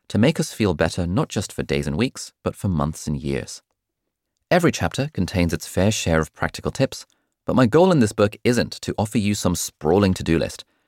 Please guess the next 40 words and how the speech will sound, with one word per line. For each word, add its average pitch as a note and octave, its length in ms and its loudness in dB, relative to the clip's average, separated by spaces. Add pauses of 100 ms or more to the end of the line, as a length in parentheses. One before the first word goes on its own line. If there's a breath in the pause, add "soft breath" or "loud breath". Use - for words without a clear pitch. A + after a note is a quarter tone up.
(100)
It's F#2+ 140 -8
to - 80 0
offer C3 200 0
you A#2 120 6
a G#2+ 40 4
philosophy, - 680 -4 (220)
a A2 60 2
new D#3 180 4
way F2 320 4
of - 80 -16
thinking D#3 300 -2
about B2+ 220 0
productivity D#2+ 640 -2
that - 100 -4
you D#3+ 80 2
can D#3+ 140 0
apply F2+ 320 0
to - 120 -4
your F#2+ 120 4
own D#3 100 4
life G2 380 0
in F2 80 -2
your D2+ 160 0
own D2 100 -2
way. F#2 220 0 (1000 soft breath)
My C#3 100 2
hope G3+ 200 4
is - 80 -4
that - 160 2
you A2 80 6
leave D3 180 4
this E3+ 140 2
book A2 380 0
an A#2+ 100 2
amateur C3 400 2 (160)
productivity D3+ 520 0
scientist, - 600 -4
as D#2 100 -4
it - 80 -6
were, D2 160 -2